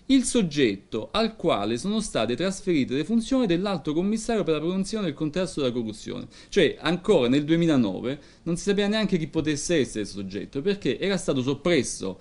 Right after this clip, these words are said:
il, l'Alto Commissario, quindi anziché dire è istituì-, l'autorità è riconducibile, come oggi per esempio possiamo dire nell'Anac, no, è stato dire è riconducibile nel soggetto che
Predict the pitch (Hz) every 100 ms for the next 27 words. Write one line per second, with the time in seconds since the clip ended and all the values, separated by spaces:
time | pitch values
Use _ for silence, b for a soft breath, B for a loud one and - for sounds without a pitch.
0 | B B - 135 135 117 139 135 110 110
1 | 113 117 120 95 110 180 196 B B 240
2 | 170 123 117 110 - 190 220 214 - 180
3 | 143 151 131 113 B B 123 135 - 147
4 | 143 165 147 151 147 139 135 160 160 135
5 | 135 123 127 123 120 143 147 127 120 113
6 | 120 117 127 127 113 113 113 123 123 113
7 | 120 123 131 123 127 131 104 113 147 -
8 | 240 170 214 - 208 131 113 B B 240
9 | 202 220 247 202 185 170 233 262 - 254
10 | 185 170 135 175 190 202 139